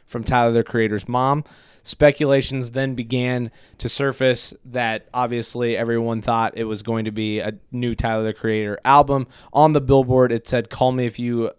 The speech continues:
get lost." Um, then after that, Tyler posted a short video of him making out with a girl, then driving away.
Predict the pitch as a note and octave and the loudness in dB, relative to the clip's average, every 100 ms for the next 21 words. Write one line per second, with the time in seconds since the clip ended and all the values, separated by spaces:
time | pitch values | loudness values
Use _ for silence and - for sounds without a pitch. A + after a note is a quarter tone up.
0 | _ - A#2+ A#2 - A2 B2 D#3 - - | _ -20 -6 -6 -4 0 0 0 -4 -14
1 | _ _ _ _ - A#2+ A#2+ B2+ C#3 D3 | _ _ _ _ -4 -2 -2 0 0 0
2 | G#2+ _ C#3 C#3 D3 C#3+ B2 B2 - - | -4 _ 0 0 2 -2 0 -2 -2 0
3 | C#3 C#3 C3 B2 - - C#3 - C#3+ C3 | 4 4 4 0 -2 0 0 -2 -2 -2
4 | B2 - A2+ - C#3+ B2 B2+ B2+ A#2+ A#2 | -4 -6 -8 -4 -2 -2 -2 0 2 2
5 | A2+ G#2+ - B2+ A#2+ A2+ A#2 A2+ A#2 A2+ | 0 -2 -6 -6 -6 -8 -8 -8 -8 -6
6 | A2 G#2+ G#2+ G#2 A2+ A#2+ A#2+ A2+ G#2+ A2+ | -6 -6 -10 -10 -2 0 0 -2 -2 0
7 | A2 G#2+ G#2+ A#2 C3 C3 | -2 -4 -2 2 2 0